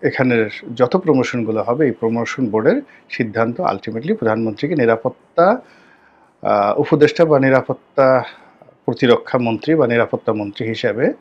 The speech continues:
ডক্টর মোহাম্মদ ইউনূসই এই প্রমোশনগুলো তিনি অ্যাপ্রুভ করবেন। তো যেটা অনেকে বলার চেষ্টা করছেন যে, আহ, এই প্রমোশন সংক্রান্ত ফাইল প্রধান উপদেষ্টার দপ্তরে হয়তো আটকে আছে,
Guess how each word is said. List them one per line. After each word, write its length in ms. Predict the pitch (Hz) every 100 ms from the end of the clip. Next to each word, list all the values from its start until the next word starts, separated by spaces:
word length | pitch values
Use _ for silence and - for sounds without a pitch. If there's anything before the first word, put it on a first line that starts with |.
| - _ _ -
ডক্টর 220 | 113 -
মোহাম্মদ 280 | 117 110 113
ইউনূসই 340 | 120 120 120 214
এই 360 | 117 127 220 247
প্রমোশনগুলো 680 | - 107 - 113 107 120 254 - _ _ _ -
তিনি 260 | 110 127 285 -
অ্যাপ্রুভ 340 | - - 123 -
করবেন। 320 | - - - _ _ _ _ _ _ _ _ _ _ _ - - _ _ _ _ _ -
তো 80 | 147
যেটা 480 | 160 156 196 - - - _ _ _
অনেকে 240 | 185 208 208
বলার 220 | 160 160
চেষ্টা 320 | - - 151
করছেন 360 | 147 - 143 123
যে, 360 | 117 107 113
আহ, 800 | 113 - - - 135 120 - - -
এই 120 | 131
প্রমোশন 460 | - 139 151 - 170
সংক্রান্ত 480 | - 127 120 117 123 -
ফাইল 280 | 104 113 147 _ _ _ _ _
প্রধান 240 | 143 127 127
উপদেষ্টার 480 | 127 117 113 131 117
দপ্তরে 300 | 113 - 113
হয়তো 240 | 117 113
আটকে 260 | 104 - 120
আছে, 320 | 107 -